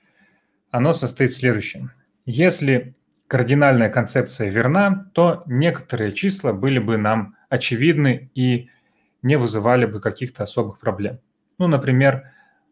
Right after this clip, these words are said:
таковыми были бы отрицательные числа или, например, число ноль. Однако всякая последовательность имеет первый элемент,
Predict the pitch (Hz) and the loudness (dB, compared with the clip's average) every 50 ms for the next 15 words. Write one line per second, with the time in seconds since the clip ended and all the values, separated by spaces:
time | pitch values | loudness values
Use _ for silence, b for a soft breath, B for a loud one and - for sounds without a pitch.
0 | _ _ _ _ _ _ _ - 131 - 139 135 143 143 131 117 104 101 127 120 | _ _ _ _ _ _ _ -4 -2 0 0 2 2 2 2 2 2 2 2 2
1 | 117 101 98 104 98 98 95 - 113 - - 190 202 196 196 196 170 165 156 139 | 2 0 0 0 -2 -2 -2 -6 -10 -2 2 2 2 2 0 -2 -2 -2 -2 -4
2 | - - 156 135 - - 127 113 110 b b b b b - 190 170 139 120 107 | -6 -8 -8 -10 -6 -4 -4 -4 -4 b b b b b 0 2 2 2 2 0
3 | 95 110 113 123 123 - - - - - 127 123 120 110 104 98 95 - - _ | 0 -2 0 0 0 0 -2 -10 -6 -2 0 0 0 0 0 -4 -4 -8 -14 _
4 | _ _ _ _ _ _ _ _ _ _ _ _ _ _ _ _ _ _ _ _ | _ _ _ _ _ _ _ _ _ _ _ _ _ _ _ _ _ _ _ _
5 | _ _ - _ _ _ _ _ _ _ _ _ _ B B B B B B B | _ _ -20 _ _ _ _ _ _ _ _ _ _ B B B B B B B
6 | B B B B B B B B B B B B B B _ _ _ _ _ _ | B B B B B B B B B B B B B B _ _ _ _ _ _
7 | 120 113 107 131 175 202 196 196 180 160 143 139 - - - - - 165 156 - | -2 0 2 4 4 4 4 4 2 2 2 0 -2 -6 -8 -2 0 0 0 2
8 | 156 117 - - 123 - 147 170 185 170 170 160 147 - 143 127 120 110 - - | 0 0 0 -2 -6 -2 -2 -2 0 0 -2 -4 -4 -2 -2 -4 -4 -4 -8 -16
9 | - _ _ _ _ _ _ _ _ _ _ _ _ _ _ _ 123 120 131 143 | -20 _ _ _ _ _ _ _ _ _ _ _ _ _ _ _ -2 0 2 2
10 | 147 135 135 - - _ _ _ 147 151 147 131 117 117 110 110 117 120 120 123 | 2 0 -2 -4 -14 _ _ _ 2 4 4 4 2 2 0 2 2 0 2 2
11 | 123 120 - - | 0 -2 -4 -8